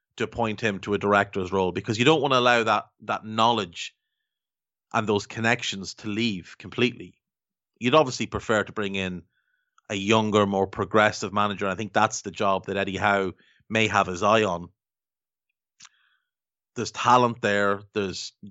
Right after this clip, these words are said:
there's London. There's a decent amount of money to spend. I mean, they're never going to be,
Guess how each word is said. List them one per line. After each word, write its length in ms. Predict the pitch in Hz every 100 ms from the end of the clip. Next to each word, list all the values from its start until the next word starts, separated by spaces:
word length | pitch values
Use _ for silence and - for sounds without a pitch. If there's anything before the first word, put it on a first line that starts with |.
| _
there's 180 | 107 92
London. 540 | 107 110 110 104 98 95 _ _ _ _ _ -
There's 360 | 104 95 - - _ _ _ _ _ _ _ _ _
a 120 | 107
decent 560 | 127 - 165 156 - 170
amount 260 | 165 165
of 80 | 165
money 200 | 165 170
to 100 | 175
spend. 400 | - 170 180 190 _ _ - _ _ _
I 80 | -
mean, 100 | 139
they're 100 | 131
never 220 | 143 151
going 300 | 135 117 104
to 100 | 101
be, 380 | - 95 85 80